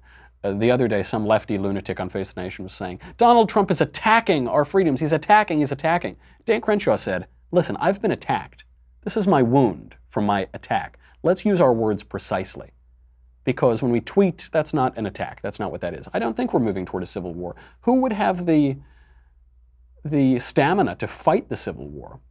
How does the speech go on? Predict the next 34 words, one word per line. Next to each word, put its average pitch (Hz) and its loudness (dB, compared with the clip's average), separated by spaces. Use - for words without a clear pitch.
To 208 4
say 202 6
nothing 165 4
of 98 -4
the 98 -4
fact 98 -2
that 98 -2
only 127 4
conservatives 107 -2
have 98 -6
guns 92 -6
in 113 -4
this 110 -6
country, 113 -2
more 117 0
or 110 4
less, 113 -2
so 95 0
I 90 2
don't 104 2
think 101 -6
the 92 -8
Civil 101 -4
War 95 -4
would 90 -6
last 90 -6
very 113 -2
long. 104 -2
I 269 -2
think 247 -2
we've 180 6
got 123 4
relative 113 0
peace 95 -4